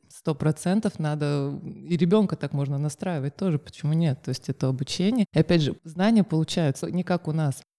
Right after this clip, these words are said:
У нас, к сожалению, в какой-то период времени надо выбирать между учёбой и спортом.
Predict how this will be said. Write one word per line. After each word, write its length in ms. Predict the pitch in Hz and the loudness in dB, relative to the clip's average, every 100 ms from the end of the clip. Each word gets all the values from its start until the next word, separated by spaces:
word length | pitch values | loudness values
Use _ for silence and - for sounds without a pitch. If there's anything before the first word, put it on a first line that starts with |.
| - | -12
У 60 | 151 | -8
нас, 140 | 156 | -4
к 20 | |
сожалению, 400 | 175 160 170 202 | 0 2 4 4
в 60 | - | 4
какой-то 340 | 156 160 - | 2 2 0
период 260 | - 151 156 | -2 -2 0
времени 260 | 170 190 165 | 2 2 2
надо 240 | 151 147 | 2 0
выбирать 400 | 143 160 160 135 | 0 0 0 0
между 240 | 139 131 135 | -4 -4 -6
учёбой 440 | - 175 160 151 | -2 -2 0 0
и 20 | |
спортом. 520 | 147 - 175 - 139 | -2 -4 -6 -6 -12